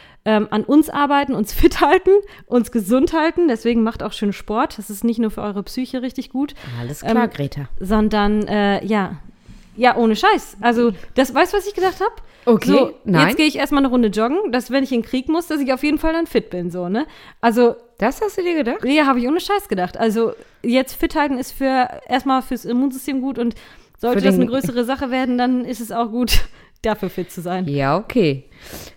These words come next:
Speaker 2: Also, ihr merkt schon, wir, ähm, Fran ist vorbereitet.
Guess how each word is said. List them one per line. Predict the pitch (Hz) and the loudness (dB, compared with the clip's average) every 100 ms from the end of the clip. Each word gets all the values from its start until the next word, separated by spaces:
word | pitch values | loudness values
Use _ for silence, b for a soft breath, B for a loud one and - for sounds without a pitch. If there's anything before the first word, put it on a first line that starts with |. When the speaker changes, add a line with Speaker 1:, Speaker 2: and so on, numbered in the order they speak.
| - | -8
Speaker 2:
Also, | 165 165 165 | -4 -2 0
ihr | 127 170 165 | 0 0 0
merkt | 165 160 - | 0 -2 -4
schon, | - 151 147 | -4 -4 -2
wir, | 170 175 - | -2 0 0
ähm, | 160 160 165 160 147 - | -2 -2 -2 -2 -6 -10
Fran | - 202 202 247 | -2 4 4 4
ist | 240 - | 2 4
vorbereitet. | 214 226 247 262 269 302 320 | 4 4 2 0 -2 -4 -4